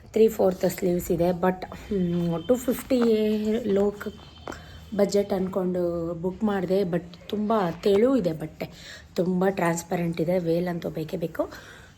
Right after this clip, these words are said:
So ಸಿಂಪಲ್ಲಾಗಿ ಅಲ್ವಾ ಹೊರಗಡೆ ಹೋಗ್ತಾ ಇರೋದು, ಹಾಗಾಗಿ ಸಿಂಪಲ್ಲಾಗಿ ಹಾಕ್ಕೊಂಡೆ. Once again, welcome back. ಈಗ ವಿಡಿಯೋ ಕಂಟಿನ್ಯೂ ಮಾಡ್ತೀನಿ. ಎಲ್ಲೆಲ್ಲಿ ಹೋಗ್ತಾ ಇದ್ದೀನಿ, ಏನು ಎತ್ತ, ಪ್ರತಿಯೊಂದು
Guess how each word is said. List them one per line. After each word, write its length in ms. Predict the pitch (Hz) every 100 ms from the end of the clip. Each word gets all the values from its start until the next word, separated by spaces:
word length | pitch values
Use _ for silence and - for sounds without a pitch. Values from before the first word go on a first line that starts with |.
| -
So 180 | 196 175
ಸಿಂಪಲ್ಲಾಗಿ 500 | - 185 202 190 180
ಅಲ್ವಾ 200 | 160 165
ಹೊರಗಡೆ 320 | 170 165 160
ಹೋಗ್ತಾ 220 | 170 -
ಇರೋದು, 180 | 165 170
ಹಾಗಾಗಿ 420 | 175 170 185 214
ಸಿಂಪಲ್ಲಾಗಿ 540 | 226 226 196 190 175 170
ಹಾಕ್ಕೊಂಡೆ. 720 | 165 - 170 208 - - - - -
Once 220 | 262 262 247
again, 200 | 240 220
welcome 320 | 196 190 202
back. 220 | 285 294
ಈಗ 160 | 214 214 196
ವಿಡಿಯೋ 260 | 208 214
ಕಂಟಿನ್ಯೂ 360 | 214 220 220 220
ಮಾಡ್ತೀನಿ. 360 | 190 170 202
ಎಲ್ಲೆಲ್ಲಿ 320 | 226 180 170 175
ಹೋಗ್ತಾ 220 | - 175
ಇದ್ದೀನಿ, 340 | 170 175 170
ಏನು 280 | 165 165 165
ಎತ್ತ, 140 | 156
ಪ್ರತಿಯೊಂದು 580 | 196 190 170 190 170 180